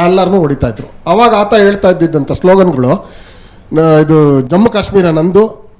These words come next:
ನೀವೆಲ್ಲ ಹೋಗ್ಬೇಕು, ಹಿಂದೂಗಳು ಇಲ್ಲಿ ಇರಬಾರ್ದು" ಅಂತ. ಆದ್ರೆ ಈ ಬಾರಿ ಪಹಲ್ಗಾಮದಲ್ಲಿ ಆಗಿದೆ, ಅಲ್ಲಿ ಆತ ಯಾವುದೇ ಒಂದು ಸ್ಲೋಗನ್ಸ್‌ಗಳು ಹೇಳ್ತಾ ಇಲ್ಲ.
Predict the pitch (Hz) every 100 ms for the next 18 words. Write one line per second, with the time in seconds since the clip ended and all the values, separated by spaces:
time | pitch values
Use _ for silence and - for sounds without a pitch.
0 | - - 156 160 170 175 170 165 160 170
1 | 170 175 151 139 127 139 123 110 - -
2 | 269 277 220 247 254 226 214 127 151 -
3 | - 180 220 233 226 196 180 143 147 139
4 | 113 185 - _ - _ _ _ - 185
5 | 262 262 226 269 247 226 208 226 240 220
6 | 214 226 214 202 185 180 180 151